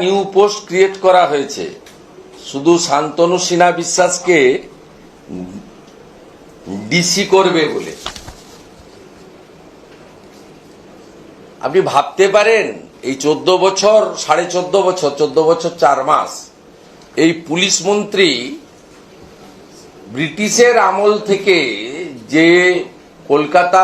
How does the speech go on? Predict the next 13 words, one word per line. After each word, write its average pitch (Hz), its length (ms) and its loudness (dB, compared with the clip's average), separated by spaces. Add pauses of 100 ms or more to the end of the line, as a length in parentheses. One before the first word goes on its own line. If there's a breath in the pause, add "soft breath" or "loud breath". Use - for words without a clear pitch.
(140)
পুলিশ, 190 360 -4 (2000)
যাকে 180 340 2 (340)
লন্ডনের 185 580 2
পুলিশের 190 420 -2
সঙ্গে 170 300 0
তুলনা 123 360 0
করা 110 200 2
হতো, 98 200 -10 (1400)
নগরপালের 190 760 2 (140)
বিশেষ, 226 320 2 (160)
বিশেষ 240 300 2 (160)
তার 190 160 2 (100)
পদের 156 260 -2